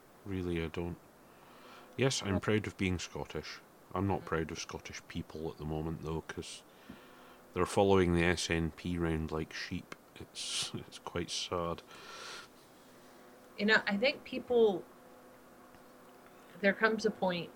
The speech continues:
Speaker 2: where you go, "What are the trade-offs? And is it worth it? I-, is it worth it to have to live like this?" You know what I mean? To know that we'll be a little more secure. A-, and a lot of people, you know, came to the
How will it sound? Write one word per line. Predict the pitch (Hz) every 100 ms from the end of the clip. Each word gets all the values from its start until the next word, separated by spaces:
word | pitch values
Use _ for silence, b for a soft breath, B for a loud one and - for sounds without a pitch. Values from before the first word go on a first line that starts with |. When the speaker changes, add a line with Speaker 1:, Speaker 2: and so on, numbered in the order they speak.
| - 175
Speaker 2:
where | 175 170 165 165
you | - 170 160
go, | 170 160 160 151 - 160
"What | 160 156 170
are | 160
the | 151
trade-offs? | - 151 139 - - - - B B B -
And | 160 147
is | 160
it | - 156
worth | 151 151 -
it? | - - - - - - -
I-, | 180 -
is | 175 160
it | -
worth | 196 214 208
it | 175 - -
to | 165
have | 165 -
to | 156
live | 175 180 170
like | 165 160
this?" | 160 156 151 - - - -
You | 175
know | 165
what | 160
I | 156
mean? | 156 156 151 B B B B -
To | 196
know | 180 170
that | -
we'll | 170
be | 170 160
a |
little | 151 151
more | 147 143
secure. | 143 - - 143 139 135 -
A-, | 147 -
and | 165
a | 160
lot | 160 170 175
of | 180
people, | 180 175 - 156 147 151 - - - - - - - - -
you | 214
know, | 180 156
came | - 170
to | 175
the | 170 165